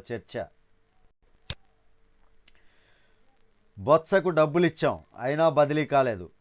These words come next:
లబోదిబోమంటున్న ఉపాధ్యాయులు. ఎన్నికల ముందు బదిలీల పేరిట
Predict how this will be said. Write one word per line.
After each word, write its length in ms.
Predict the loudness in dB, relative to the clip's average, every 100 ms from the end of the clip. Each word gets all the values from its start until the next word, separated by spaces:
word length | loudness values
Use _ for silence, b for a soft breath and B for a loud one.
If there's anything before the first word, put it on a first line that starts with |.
| -6
లబోదిబోమంటున్న 920 | 0 2 2 0 0 0 -2 -6 -8
ఉపాధ్యాయులు. 720 | -4 0 -2 -2 -6 -6 -10 -18 _ _ _ _ _ _ -6
ఎన్నికల 380 | -4 -2 0 0
ముందు 240 | 0 -2
బదిలీల 440 | 0 0 2 0 0
పేరిట 340 | 0 -2 0